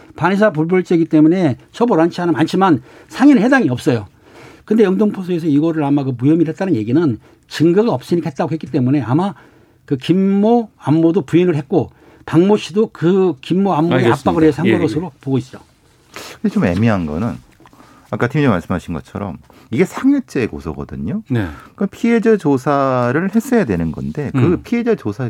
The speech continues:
Speaker 3: 기간이 너무 길었다.
Speaker 2: 네.
Speaker 3: 그러니까 두 달, 석 달이 걸렸다는 거예요, 뒤쪽으로.
Speaker 2: 어.
Speaker 3: 그러니까 조금 빨리 했다고 하면은
Speaker 2: 네.
Speaker 3: 이건 이제
Speaker 2: 피해자
Speaker 3: 피해-,
Speaker 2: 조사만 하고 피해자는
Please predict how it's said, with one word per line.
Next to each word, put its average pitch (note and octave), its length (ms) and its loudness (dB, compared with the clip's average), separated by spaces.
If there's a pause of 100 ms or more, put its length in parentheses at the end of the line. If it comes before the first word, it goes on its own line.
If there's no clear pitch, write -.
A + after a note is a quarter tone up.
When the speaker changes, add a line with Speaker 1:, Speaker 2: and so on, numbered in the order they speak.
(100)
Speaker 3:
기간이 A2 460 -4
너무 G#2 260 -6
길었다. D#2 440 -8 (240)
Speaker 2:
네. G2+ 260 -2 (240)
Speaker 3:
그러니까 D3+ 600 -2 (400)
두 B2 180 0
달, G#3 160 4
석 - 240 -4
달이 G3 360 2
걸렸다는 F2+ 480 -2
거예요, D#2 160 -4
뒤쪽으로. C#2+ 760 -6
Speaker 2:
어. F#2 300 -6 (360)
Speaker 3:
그러니까 G#3 160 -2
조금 B3 280 2
빨리 C4 340 0
했다고 D3 340 0
하면은 F2+ 760 -6
Speaker 2:
네. F2 180 -8 (120)
Speaker 3:
이건 C#3+ 200 0
이제 G#2 120 0
Speaker 2:
피해자 A#3+ 320 2
Speaker 3:
피해-, G#3+ 60 -4
Speaker 2:
조사만 E3 420 2
하고 D#3 320 2
피해자는 F3+ 460 -2